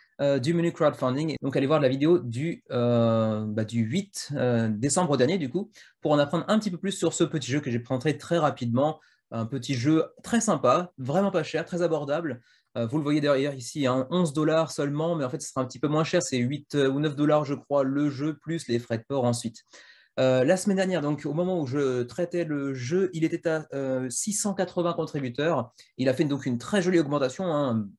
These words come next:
pour atteindre ici mille cinq cent quarante contributeurs à quatre jours de la fin de la campagne. Très, très, très joli résultat, puisqu'on a atteint déjà vingt et un mille euros sur mille euros de, d'objectifs de financement,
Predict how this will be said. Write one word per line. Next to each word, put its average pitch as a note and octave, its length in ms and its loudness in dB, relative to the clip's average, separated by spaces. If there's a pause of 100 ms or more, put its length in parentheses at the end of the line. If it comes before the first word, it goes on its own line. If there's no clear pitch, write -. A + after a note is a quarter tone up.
(260)
pour A#2 160 -2
atteindre B2+ 400 0
ici C3 240 -2
mille E3+ 220 2
cinq D3+ 240 -2
cent E3+ 180 -2
quarante D#3 320 0
contributeurs C#3+ 460 0
à B2+ 60 2
quatre F3 180 0
jours F#3+ 140 2
de D#3 60 4
la C#3+ 60 2
fin E3 120 -2
de D#3+ 40 0
la C#3+ 60 0
campagne. D3 360 -2 (360)
Très, G#3+ 280 -2
très, E3 280 0
très F#3 240 2
joli E3 260 4
résultat, C#3 400 2
puisqu'on D3+ 220 -4
a C#3 60 2
atteint D#3+ 120 -2
déjà D#3 240 0 (300)
vingt F#3+ 300 4
et G3 40 4
un F#3+ 60 2
mille F3+ 160 0
euros D3+ 200 0
sur C#3+ 280 -6
mille C#3 160 -4
euros C3 200 -2
de, A#2 240 0
d'objectifs B2+ 360 -2
de C3 80 4
financement, B2 460 -2